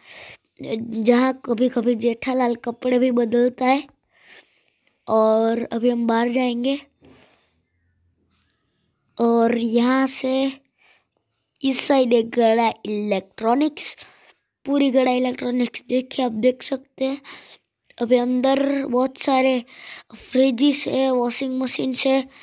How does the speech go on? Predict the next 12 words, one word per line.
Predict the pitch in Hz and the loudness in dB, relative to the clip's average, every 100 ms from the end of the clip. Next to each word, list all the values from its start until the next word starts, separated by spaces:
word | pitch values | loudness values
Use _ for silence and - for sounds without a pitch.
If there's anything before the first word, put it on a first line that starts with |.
| - - - - | -20 -20 -18 -4
नटू | 233 226 277 | -2 0 0
काका | 269 269 269 | 2 2 0
को | 262 254 | -2 -2
बैठने | 226 226 254 262 | -2 -4 -4 -4
की | 247 | -4
जगह | 208 220 226 262 254 | -2 -2 2 2 4
भी | 262 262 | 4 4
है। | 254 262 - - _ _ _ _ - | 2 -2 -12 -20 _ _ _ _ -2
तो | 240 233 247 233 _ _ _ _ - | 0 2 0 -4 _ _ _ _ -8
मतलब | 285 311 254 | -2 0 0
गड़ा | 247 247 | -2 -2
इलेक्ट्रॉनिक्स | 262 277 269 277 269 262 - | 0 -2 -2 -2 -2 -2 -6